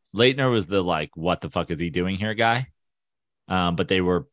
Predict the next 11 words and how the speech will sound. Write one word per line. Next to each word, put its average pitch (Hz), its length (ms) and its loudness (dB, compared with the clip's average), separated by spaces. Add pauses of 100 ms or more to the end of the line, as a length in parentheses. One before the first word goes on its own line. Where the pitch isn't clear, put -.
they, 92 360 0
they 101 140 0
were 92 120 -4
committed 85 380 -4
to 82 60 -2
having 82 260 -2
the 78 100 -4
one 78 180 -4
college 73 400 -6
dude. 78 360 -4 (1160)
Um, 80 640 -2